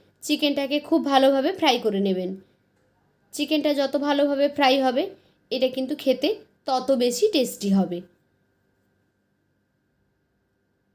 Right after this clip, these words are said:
medium to high হিটে রেখে চিকেনটাকে আমরা ফ্রাই করে নেব। এই যে দেখুন, এটা ফ্রাই করা হয়ে গেছে। এখন তুলে নিয়ে বাকি চিকেনগুলোকে এখানে দিয়ে দিলাম,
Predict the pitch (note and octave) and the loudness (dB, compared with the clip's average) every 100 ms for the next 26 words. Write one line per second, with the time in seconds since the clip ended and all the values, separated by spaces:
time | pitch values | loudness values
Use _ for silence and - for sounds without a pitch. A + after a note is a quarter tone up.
0 | _ _ _ _ _ _ _ - C#4 B3+ | _ _ _ _ _ _ _ -4 -2 2
1 | D#4+ E4 E4+ D4+ D4+ D4+ D4 D#4 C#4+ C#4+ | 2 2 0 0 2 2 2 0 0 -2
2 | F#4+ - _ _ - C4+ C#4 B3 C4 C4 | -6 -8 _ _ -12 -8 -4 -2 -2 -2
3 | C4 C#4+ A#4 - B3 G#3 G3 F#3+ F#3 F3 | -2 -2 -4 2 2 2 0 -2 -2 -6
4 | F3+ - _ _ _ _ _ _ _ _ | -10 -14 _ _ _ _ _ _ _ _
5 | _ _ _ _ A#3+ A#3 A#3+ B3 D4+ F#4+ | _ _ _ _ -12 -6 -4 -2 -2 -4
6 | - _ _ _ _ _ _ _ - A3 | -6 _ _ _ _ _ _ _ -8 -6
7 | A#3+ B3+ A#3+ A#3+ B3+ B3+ C4+ D4 C4+ C4 | -4 -2 -2 2 2 2 4 4 2 0
8 | D4+ G4+ - _ _ _ _ - A#3 B3 | -4 -8 -10 _ _ _ _ -14 -10 -8
9 | A#3+ B3+ B3 B3+ B3+ F#4 - _ _ A3 | -6 -4 0 0 -2 -6 -8 _ _ -2
10 | B3+ B3 B3+ B3+ B3 B3+ B3 B3 C4+ C4+ | -2 0 -8 -4 -2 0 0 0 0 0
11 | C4+ C4+ B3+ B3 A#3+ C4+ | 0 0 0 -2 0 -2